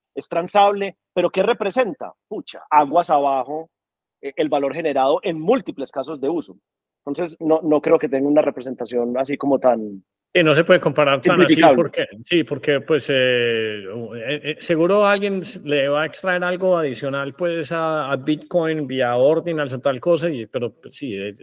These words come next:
Speaker 2: la grandísima ventaja de Bitcoin es que más de veintiún millones no van a existir y que tiene la mayor ventaja de claridad desde el punto de vista jurídico, porque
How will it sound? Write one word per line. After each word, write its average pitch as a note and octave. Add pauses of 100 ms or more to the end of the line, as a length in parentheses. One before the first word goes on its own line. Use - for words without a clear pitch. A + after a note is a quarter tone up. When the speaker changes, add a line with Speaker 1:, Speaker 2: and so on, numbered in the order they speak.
(320)
Speaker 2:
la A#2
grandísima C#3+
ventaja D3
de D#3
Bitcoin D#3+
es D3+
que D#3 (300)
más B2+
de D3+
veintiún C#3
millones D3+
no C#3+
van C#3
a C#3
existir F#3 (320)
y C#3 (340)
que C#3
tiene D#3
la D3
mayor C3+
ventaja D3+
de B2
claridad B2
desde C#3+
el A#2
punto C3+
de C#3+
vista C3
jurídico, F3+
porque C#3